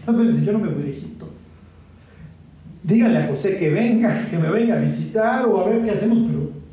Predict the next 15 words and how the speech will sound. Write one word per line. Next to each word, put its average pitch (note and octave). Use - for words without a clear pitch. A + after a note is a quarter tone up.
yo G#3+
no D4
es C4+
nomás G#3+
de F3+
que D3+
me C#3+
voy G3+
a -
Egipto -
a B2+
vivir, -
muchachos". C#4
Y D3+
entonces F#3